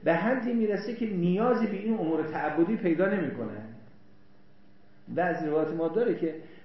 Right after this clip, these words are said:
مثلاً رسول الله یطلب البینه و مهدی سلام الله علیه لا یطلب. بعضی از این سنی‌ها توی سایتاشون نوشتن، نوشتن، اینا نوشتن که پیغمبر اکرم حضرت مهدی از پیغمبر هم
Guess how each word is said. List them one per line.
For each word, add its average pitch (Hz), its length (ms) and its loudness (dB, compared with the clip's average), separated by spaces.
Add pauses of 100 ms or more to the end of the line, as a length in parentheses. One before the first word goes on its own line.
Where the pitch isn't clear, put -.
مثلاً 143 340 0
رسول 143 400 -2
الله 175 160 2
یطلب 170 300 0
البینه 147 520 0
و 165 100 0 (360)
مهدی 131 300 -6
سلام 120 300 -4
الله 113 220 -4
علیه 127 220 -6 (360)
لا 156 160 2
یطلب. 147 220 -4
بعضی 180 300 0
از 165 40 0
این 175 100 -4 (100)
سنی‌ها 143 300 -2
توی 170 220 -6
سایتاشون 131 440 -6
نوشتن، 127 240 -8
نوشتن، 131 160 -8
اینا 147 180 -4
نوشتن 135 360 -6
که 147 160 -6 (480)
پیغمبر 117 500 -2
اکرم 127 280 -4
حضرت 120 260 -6
مهدی 120 280 -4
از 135 160 -4
پیغمبر 120 400 -4
هم 139 140 -6